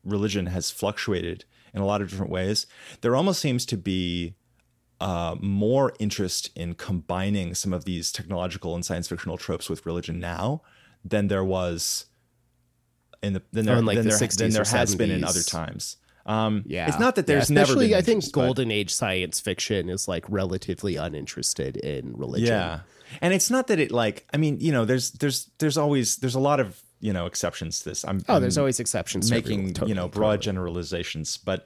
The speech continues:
Speaker 1: like,
Speaker 2: But in so much as, like, that's all we can do. <laughs>
Speaker 1: Yeah.
Speaker 2: I, I think we're making fair
Speaker 1: I think it's
Speaker 2: ones.
Speaker 1: just really interesting that, like, it's relatively easy for us to, like, read multiple Buddhist sci-fi books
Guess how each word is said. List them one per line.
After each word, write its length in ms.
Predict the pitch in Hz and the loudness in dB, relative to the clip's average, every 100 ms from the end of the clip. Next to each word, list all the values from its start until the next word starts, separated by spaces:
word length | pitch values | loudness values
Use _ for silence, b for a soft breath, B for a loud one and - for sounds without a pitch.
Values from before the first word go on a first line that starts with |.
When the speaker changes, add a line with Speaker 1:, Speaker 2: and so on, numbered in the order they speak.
| B B 139 107 | B B -10 0
Speaker 1:
like, 280 | 117 - - _ _ _ | 0 0 -14 _ _ _
Speaker 2:
But 100 | 165 | 2
in 100 | 208 226 | 4 6
so 140 | 220 | 4
much 220 | 180 175 | 4 2
as, 140 | 170 147 | 2 2
like, 120 | 123 | 0
that's 180 | 139 160 | 0 2
all 180 | 139 139 | 2 2
we 120 | 123 | 0
can 220 | - 117 | 0 -2
do. 280 | 107 92 98 - - | 0 0 0 -2 2
<laughs> 300 | 240 262 202 202 - | 4 4 4 0 4
Speaker 1:
Yeah. 380 | 147 123 95 90 | 4 4 4 0
Speaker 2:
I, 100 | 127 | 0
I 40 | |
think 180 | 143 131 | 0 0
we're 120 | 127 | 0
making 340 | 110 104 123 | 0 0 -2
fair 280 | 117 123 95 | 0 0 2
Speaker 1:
I 80 | 139 | 2
think 160 | 214 208 | 4 2
it's 80 | 113 | 2
Speaker 2:
ones. 40 | |
Speaker 1:
just 160 | 156 151 | 0 0
really 180 | 139 | 0
interesting 340 | 120 131 - 95 | 0 -2 -2 -2
that, 120 | 85 | 0
like, 200 | 95 - | -2 -2
it's 160 | 110 123 | -2 0
relatively 360 | 147 - 107 | 2 0 -2
easy 280 | 104 120 117 | 0 0 0
for 140 | 98 92 | 0 0
us 140 | 90 | 0
to, 100 | 98 | -2
like, 260 | 87 82 - | -4 -4 -6
read 320 | 104 110 98 | -2 0 0
multiple 880 | 95 95 92 120 127 123 117 107 87 - | 0 0 0 0 -2 0 2 0 -4 -8
Buddhist 420 | - 98 110 107 - | -2 0 0 -2 -2
sci-fi 560 | - 92 98 95 90 | -2 0 0 -2 -2
books 520 | 82 85 - - - | -4 -6 -6 -6 -6